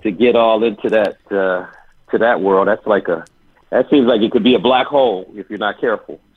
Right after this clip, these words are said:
So, um, I don't know, man. I'm fifty-one years old. I don't,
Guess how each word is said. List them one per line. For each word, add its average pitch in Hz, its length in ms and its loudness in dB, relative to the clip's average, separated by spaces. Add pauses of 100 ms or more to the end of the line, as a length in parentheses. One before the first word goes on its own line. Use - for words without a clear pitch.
(100)
So, 87 320 -4 (600)
um, 71 960 -6 (540)
I 117 140 0
don't 87 120 0
know, 78 100 -6
man. 85 200 -6
I'm 101 200 -4
fifty-one 95 480 -2
years 87 240 2
old. 73 300 0
I 73 100 2
don't, 78 220 -4